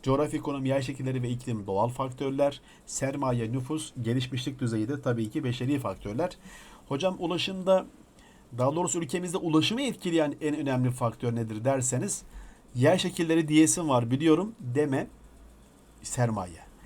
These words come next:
Yani param varsa dağları düz edersen unutma. Örnek İsviçre. Bizden daha dağlık bir ülke ama ulaşım yönünden gerçekten de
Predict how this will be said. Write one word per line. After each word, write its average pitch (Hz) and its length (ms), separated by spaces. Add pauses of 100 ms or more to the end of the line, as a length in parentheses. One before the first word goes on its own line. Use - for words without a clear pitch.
(100)
Yani 143 340
param 127 400
varsa 151 560 (560)
dağları 127 480
düz 127 140
edersen 120 460
unutma. 139 580 (100)
Örnek 123 400
İsviçre. 101 520
Bizden 113 360
daha 117 200
dağlık 131 280
bir 135 60
ülke 135 260
ama 120 140
ulaşım 123 360
yönünden 110 420 (380)
gerçekten 101 640
de 131 180